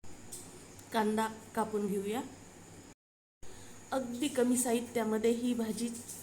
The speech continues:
छान होते. कांदा कापून झालेला आहे, आता भाजी चिरायला घेऊ.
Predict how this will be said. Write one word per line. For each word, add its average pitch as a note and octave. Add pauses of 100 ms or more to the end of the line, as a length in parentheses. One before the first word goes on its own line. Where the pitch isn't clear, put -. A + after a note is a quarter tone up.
(160)
छान B3+
होते. G#2 (1700)
कांदा A3+
कापून A3+
झालेला A3
आहे, C4+
आता C4 (340)
भाजी A#3
चिरायला E3
घेऊ. D#3+